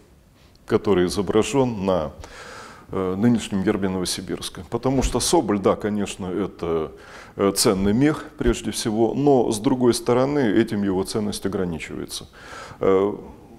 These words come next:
по большому счету, да, это мягкое золото, как раньше называлось, это сырье, если упрощенно говоря, но Новосибирск, он способен на большее, чем просто давать сырье. Всё-таки наш главный продукт —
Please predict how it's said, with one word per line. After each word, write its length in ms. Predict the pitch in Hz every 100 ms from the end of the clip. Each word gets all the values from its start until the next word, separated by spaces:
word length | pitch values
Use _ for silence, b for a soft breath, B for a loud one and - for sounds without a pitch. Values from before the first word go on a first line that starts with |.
| -
по 80 | 185
большому 400 | 208 - 151 127
счету, 320 | 139 - 113
да, 180 | 113 92
это 640 | 98 101 104 92 85 82 107
мягкое 380 | 117 - 113
золото, 480 | 104 147 175 160 151 -
как 160 | 131 131
раньше 320 | 120 110 110
называлось, 640 | 107 110 107 104 98 - B B B B
это 440 | 254 247 - 98
сырье, 560 | - - 120 110 113 147 131
если 280 | 127 -
упрощенно 600 | 123 113 123 117 123 110 107
говоря, 480 | 113 110 117 107 -
но 300 | 120 123 113
Новосибирск, 800 | 113 110 - 127 135 139 - -
он 320 | 92 107 95 87
способен 600 | - - 120 104 101 92 B B -
на 140 | 110
большее, 480 | 98 92 80 - - -
чем 220 | - 98
просто 340 | 123 120 -
давать 380 | - 98 101 95
сырье. 400 | - 92 82 67 B B B
Всё-таки 520 | - 131 - 101 110 -
наш 460 | 123 123 95 - 98
главный 680 | 98 98 113 98 85 90 87
продукт — 500 | 110 113 127 151